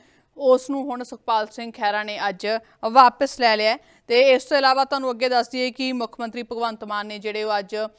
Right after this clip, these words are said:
ਫਤਿਹਗੜ੍ਹ ਸਾਹਿਬ ਪਹੁੰਚੇ ਸਨ, ਗੁਰੂ ਘਰ ਨਤਮਸਤਕ ਹੋਏ। ਨਤਮਸਤਕ ਹੋਣ ਤੋਂ ਬਾਅਦ ਉਹਨਾਂ ਦੇ ਵੱਲੋਂ ਇੱਕ ਟ੍ਰੇਨ ਨੂੰ ਹਰੀ ਝੰਡੀ ਦਿੱਤੀ ਗਈ ਹੈ। ਇਹ ਟ੍ਰੇਨ ਹੈ ਜਿਹੜੀ ਉਹ ਪੰਜ ਸੌ ਮਹਿਲਾ ਪੰਚਾਂ ਅਤੇ ਸਰਪੰਚਾਂ ਨੂੰ ਲੈ ਕੇ ਮਹਾਰਾਸ਼ਟਰ ਗਈ ਹੈ।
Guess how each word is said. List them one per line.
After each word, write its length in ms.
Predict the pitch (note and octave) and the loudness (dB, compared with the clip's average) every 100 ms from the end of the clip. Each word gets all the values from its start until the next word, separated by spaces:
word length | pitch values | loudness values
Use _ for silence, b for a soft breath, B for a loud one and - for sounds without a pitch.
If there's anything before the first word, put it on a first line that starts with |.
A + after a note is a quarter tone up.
| b b - | b b -6
ਫਤਿਹਗੜ੍ਹ 360 | A3+ A#3+ A#3+ A#3+ | -4 -2 -4 -4
ਸਾਹਿਬ 180 | B3+ A#3 | -4 -4
ਪਹੁੰਚੇ 360 | A#3+ A3+ B3+ | -6 -10 -8
ਸਨ, 280 | B3 B3+ B3+ | -8 -6 -8
ਗੁਰੂ 240 | A#3 G#3 G#3+ | -8 -10 -6
ਘਰ 240 | A#3 G#3+ | -6 -8
ਨਤਮਸਤਕ 640 | G3+ - G#3 G#3 - A#3 | -10 -14 -12 -12 -10 -10
ਹੋਏ। 280 | B3+ A3 C4+ | -8 -8 -8
ਨਤਮਸਤਕ 640 | D4 - G3+ G3 - - | -12 -14 -12 -10 -10 -12
ਹੋਣ 160 | G#3+ G#3 | -12 -10
ਤੋਂ 120 | G#3 | -6
ਬਾਅਦ 280 | G3+ G3 G#3 | 0 0 0
ਉਹਨਾਂ 180 | G#3 G#3+ | -4 -6
ਦੇ 80 | G#3 | -4
ਵੱਲੋਂ 360 | G#3 G#3 A3 G#3+ b b b A#3+ | -4 -2 -4 -6 b b b -6
ਇੱਕ 260 | B3 B3 | -6 -2
ਟ੍ਰੇਨ 500 | C4+ C4 C#4 C#4+ D#4 | -4 -2 -4 -2 -2
ਨੂੰ 200 | E4+ D#4+ | -4 -4
ਹਰੀ 140 | A#3 A#3 | -6 -6
ਝੰਡੀ 300 | B3 A3 G3+ | -8 -8 -10
ਦਿੱਤੀ 280 | F3+ G#3 | -12 -12
ਗਈ 220 | F#3+ G3 F#3 | -12 -8 -6
ਹੈ। 120 | F3 _ - | -8 _ -8
ਇਹ 140 | C4+ | -8
ਟ੍ਰੇਨ 340 | C4 B3+ A#3+ A#3+ | -6 -6 -6 -6
ਹੈ 80 | |
ਜਿਹੜੀ 300 | A#3 A#3+ A#3+ | -6 -8 -8
ਉਹ 120 | C#4 D4+ - | -8 -8 -2
ਪੰਜ 280 | A3+ A3 G#3 | -2 -2 -12
ਸੌ 280 | - B3 B3 | -8 -6 -4
ਮਹਿਲਾ 520 | A#3 G3 F#3 G#3+ B3 | -6 -4 -4 0 0
ਪੰਚਾਂ 600 | A#3+ F#3+ G3 G3 A#3 C4 - | 0 -6 -8 -6 -4 -4 -4
ਅਤੇ 240 | A3+ B3+ G#3 b b _ | -6 -2 -4 b b _
ਸਰਪੰਚਾਂ 720 | - C4+ B3 C4+ C4+ - D4+ | -4 -2 0 -2 -2 -4 -4
ਨੂੰ 140 | D4+ | -4
ਲੈ 160 | B3 G3+ | -4 -6
ਕੇ 200 | G3+ A#3 | -4 -8
ਮਹਾਰਾਸ਼ਟਰ 720 | A3 F#3+ F#3+ F#3 F#3 - B3+ | -8 -6 -4 -2 -4 -6 -10
ਗਈ 300 | A#3+ A#3 A#3 | -4 -4 -4
ਹੈ। 80 | B3 | -6